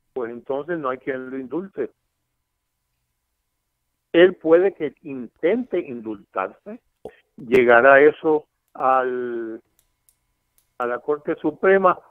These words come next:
Oye, ¿y qué pasa si en la Corte Suprema hay cinco trumpistas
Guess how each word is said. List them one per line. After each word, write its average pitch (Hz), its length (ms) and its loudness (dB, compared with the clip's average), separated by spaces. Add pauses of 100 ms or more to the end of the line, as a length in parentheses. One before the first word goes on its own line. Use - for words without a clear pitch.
(220)
Oye, 160 760 -4
¿y 160 200 -16
qué 247 240 -6
pasa 208 760 -4 (840)
si 151 140 -6
en 151 140 -8
la 143 140 -2
Corte 185 520 -6
Suprema 147 800 -6 (400)
hay 147 280 -4 (220)
cinco 165 440 -4
trumpistas 127 960 -4